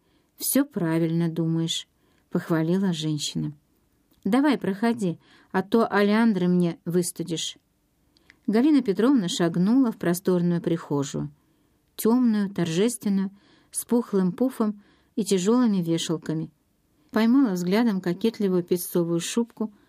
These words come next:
огромный воротник из чернобурки на длинном красном пальто и смутилась окончательно. «Извините,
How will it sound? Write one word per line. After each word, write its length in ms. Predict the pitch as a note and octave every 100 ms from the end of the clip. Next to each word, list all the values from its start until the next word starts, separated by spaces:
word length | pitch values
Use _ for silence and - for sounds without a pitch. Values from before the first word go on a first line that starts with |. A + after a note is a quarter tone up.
| _ _ _
огромный 440 | G#3 A3 B3+ A3
воротник 460 | F#3 F3+ F#3+ G3 F#3
из 120 | F3+
чернобурки 760 | - F3+ F3 E3+ E3+ G#3+ A3+ A3
на 140 | G#3
длинном 380 | G3 G3+ G3 G3
красном 440 | G3 F#3 D#3+ F#3
пальто 440 | F3 F3+ F3+ F3+ F3 _ _ _ _ _ _
и 60 | F#3
смутилась 640 | - F3+ F3 A3+ A#3+ -
окончательно. 800 | - E3 D3+ D#3+ D3 - D#3 D#3 - _ _ _ _ _ _
«Извините, 760 | A3 F#3+ F#3 G3 A3+ B3 F3+